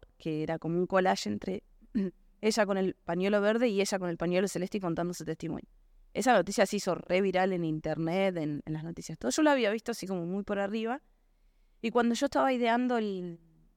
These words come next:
el guión de, del videoclip, una, fue una noche que, que vi en, en mi, en mi mente y en mi inspiración, vi esa,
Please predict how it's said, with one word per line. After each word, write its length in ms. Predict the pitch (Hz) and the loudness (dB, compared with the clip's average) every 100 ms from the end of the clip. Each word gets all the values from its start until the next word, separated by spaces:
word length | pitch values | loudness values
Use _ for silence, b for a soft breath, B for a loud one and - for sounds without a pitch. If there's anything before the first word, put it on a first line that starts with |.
| - | -8
el 160 | 180 | -6
guión 480 | 170 185 196 208 262 - _ - | 0 4 4 2 -2 -8 _ -16
de, 420 | 170 165 165 165 - | -6 -4 -2 -4 -4
del 180 | 175 165 | -4 -2
videoclip, 580 | 170 165 - 196 208 - _ - _ - | 0 0 2 0 0 -6 _ -20 _ -6
una, 200 | 175 175 - | -2 0 -2
fue 180 | - 185 | -2 2
una 200 | 190 180 | 2 2
noche 380 | 180 190 208 196 | 2 2 0 0
que, 240 | 170 156 - | 0 -2 -4
que 160 | 160 | -4
vi 560 | 156 165 202 220 233 254 - _ - | -4 -2 0 2 2 0 -4 _ -8
en, 280 | 156 170 - | -4 -4 -2
en 180 | 170 175 | 0 2
mi, 240 | 175 175 | 0 -2
en 200 | - 175 | -2 0
mi 360 | 180 175 180 190 _ _ _ - | 0 0 0 -4 _ _ _ -4
mente 340 | 196 214 214 | 0 2 2
y 60 | 220 | 0
en 60 | 190 | 2
mi 40 | |
inspiración, 680 | 175 - 165 170 196 196 185 | -2 -2 -2 0 -2 0 0
vi 160 | 180 208 | 0 0
esa, 320 | 190 180 165 | 0 -2 -4